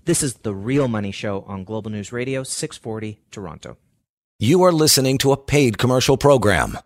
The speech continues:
Speaker 2: Unless otherwise identified, the guests on the program are employees of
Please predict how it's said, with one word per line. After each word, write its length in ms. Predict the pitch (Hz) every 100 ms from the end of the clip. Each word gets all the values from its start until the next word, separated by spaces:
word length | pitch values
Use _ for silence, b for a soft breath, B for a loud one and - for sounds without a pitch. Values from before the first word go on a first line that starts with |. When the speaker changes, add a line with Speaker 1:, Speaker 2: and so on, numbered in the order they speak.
| -
Speaker 2:
Unless 380 | 151 131 127 -
otherwise 460 | 135 147 127 120 113
identified, 800 | 110 104 123 113 92 82 80 78 -
the 120 | 113
guests 480 | 101 131 135 - -
on 100 | 117
the 80 | 110
program 520 | - 139 117 117 113
are 200 | - 143
employees 640 | 147 139 156 156 151 147
of 320 | 151 151 135